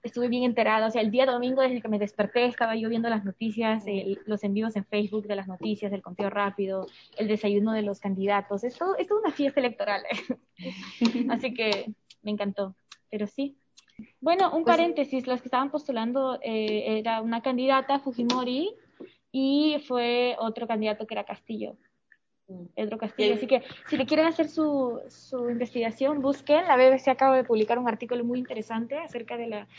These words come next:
Speaker 1: de nuestras elecciones y lo que está pasando, así que chequen.
Speaker 2: Pues muy bien, gracias como por ese resumen.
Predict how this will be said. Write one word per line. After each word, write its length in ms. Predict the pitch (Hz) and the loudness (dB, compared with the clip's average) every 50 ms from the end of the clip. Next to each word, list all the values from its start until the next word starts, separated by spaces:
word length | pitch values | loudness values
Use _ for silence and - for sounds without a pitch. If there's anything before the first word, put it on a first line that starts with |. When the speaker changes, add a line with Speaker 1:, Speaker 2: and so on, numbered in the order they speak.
| - - _ | -20 -12 _
Speaker 1:
de 60 | 226 | -4
nuestras 240 | 233 226 214 214 - | -4 -4 -4 -6 -6
elecciones 580 | 226 214 208 - - 247 240 247 294 392 - - | -4 -4 -4 -4 -4 -4 -4 -4 -6 -8 -10 -12
y 60 | - | -10
lo 100 | 226 220 | -10 -10
que 60 | 220 | -10
está 140 | - _ 240 | -12 _ -18
pasando, 340 | - - - 233 226 240 247 | -18 -10 -8 -6 -6 -4 -6
así 140 | 240 220 220 | -6 -8 -8
que 260 | - 220 214 208 214 - _ _ _ _ _ _ _ _ - - _ _ _ _ _ | -6 -4 -4 -4 -6 -10 _ _ _ _ _ _ _ _ -20 -20 _ _ _ _ _
chequen. 400 | - 220 - - 208 202 202 - _ _ _ _ _ _ _ _ | -16 -14 -10 -8 -8 -8 -10 -12 _ _ _ _ _ _ _ _
Speaker 2:
Pues 160 | 214 220 214 | -6 -4 -2
muy 200 | 220 214 220 240 | 0 0 2 2
bien, 380 | 233 240 240 240 233 202 190 | 4 4 4 2 2 0 0
gracias 380 | - 220 226 233 254 269 262 269 | 2 2 2 4 4 2 2 0
como 240 | - 269 254 233 220 | 0 0 0 0 0
por 140 | 208 208 202 | 0 -2 -2
ese 280 | 185 226 233 214 - - | 0 0 0 -2 -2 -4
resumen. 600 | - 214 202 202 - 220 220 226 247 240 233 - | -4 -4 -4 -2 -2 0 2 2 2 2 0 -4